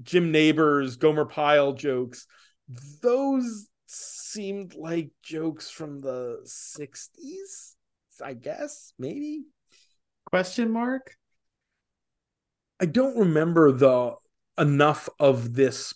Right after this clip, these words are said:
Speaker 1: plot to remember how all the stuff with the Global Guardians and Queen Bee pays off. But again, there's a good idea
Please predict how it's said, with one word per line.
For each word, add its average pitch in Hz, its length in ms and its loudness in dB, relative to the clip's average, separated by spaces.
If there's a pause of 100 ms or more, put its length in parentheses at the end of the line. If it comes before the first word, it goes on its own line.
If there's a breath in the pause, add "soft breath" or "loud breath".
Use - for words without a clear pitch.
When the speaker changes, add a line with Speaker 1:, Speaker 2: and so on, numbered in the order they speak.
(100)
Speaker 1:
plot 139 520 0 (400)
to 147 180 -2
remember 131 1040 4 (260)
how 147 600 4 (240)
all 160 280 6
the 151 100 -2
stuff 151 440 0
with 139 160 -8
the 139 80 -8
Global 143 360 4
Guardians 135 720 2
and 131 180 -8
Queen 143 460 -2
Bee 131 360 2
pays 123 560 -4 (120)
off. 104 440 -8 (480)
But 156 280 -6 (360)
again, 226 480 4
there's 208 220 4
a 180 120 -2 (140)
good 277 480 0 (360)
idea 147 1000 0